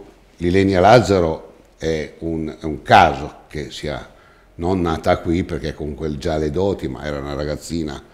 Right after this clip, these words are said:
e bimbina quando è iniziato qua, e si è fatta la sua gavetta e s-,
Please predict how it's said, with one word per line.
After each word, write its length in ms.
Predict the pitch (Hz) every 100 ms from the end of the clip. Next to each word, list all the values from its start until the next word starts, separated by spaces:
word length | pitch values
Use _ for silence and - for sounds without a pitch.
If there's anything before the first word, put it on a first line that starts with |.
| - _ -
e 120 | 76
bimbina 600 | 87 87 95 107 85 71
quando 260 | 78 78 76
è 20 |
iniziato 560 | 78 76 90 71 101
qua, 440 | 95 85 90 92 - - -
e 140 | -
si 140 | - 95
è 20 |
fatta 320 | - 101 92
la 100 | 78
sua 220 | - 95
gavetta 500 | 85 82 95 90 -
e 60 | 76
s-, 140 | -